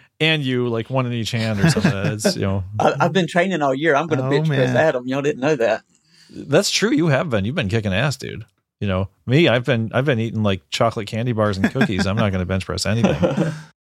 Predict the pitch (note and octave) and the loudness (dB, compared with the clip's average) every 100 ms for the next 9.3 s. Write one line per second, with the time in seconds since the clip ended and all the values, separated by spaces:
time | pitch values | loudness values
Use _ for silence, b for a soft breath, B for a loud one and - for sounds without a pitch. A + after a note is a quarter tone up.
0 | _ _ _ _ _ _ - B2+ B2+ G#3+ | _ _ _ _ _ _ -2 0 0 0
1 | F4+ F#3 G3+ F#4+ F#4+ G#3 G3+ F3+ F#3+ G3 | 0 0 0 -4 -4 -2 -2 -2 -6 -6
2 | G3 E3 F3 F3+ F3 D#3 E3 F3 F3+ G3 | -4 -2 -2 -2 0 2 2 0 0 0
3 | F3+ D3+ C#3+ D3 D3 D3 C#3 A#2+ - C#3+ | 0 -2 -2 0 0 0 0 0 2 4
4 | C#3+ D3+ - - C3+ A#2+ A#2+ A#2+ A#2+ C3 | 4 2 2 2 4 4 2 -2 -2 2
5 | C3+ C3 C3+ C#3 B2+ C3+ C3 B2+ A#2 A#2+ | 2 2 2 0 0 2 2 2 0 0
6 | C#3+ F3 D3 A#2 A#2 - C3 B2+ B2 - | 2 2 2 0 0 -2 -2 0 0 0
7 | A#2+ - E3+ G3+ C#3 B2+ - _ _ _ | -2 0 0 2 2 0 -4 _ _ _
8 | C3 B2 A#2 A2+ G#2+ A2+ - D3 C#3+ C3+ | 2 4 4 4 2 0 0 0 0 0
9 | B2 A#2+ | 0 0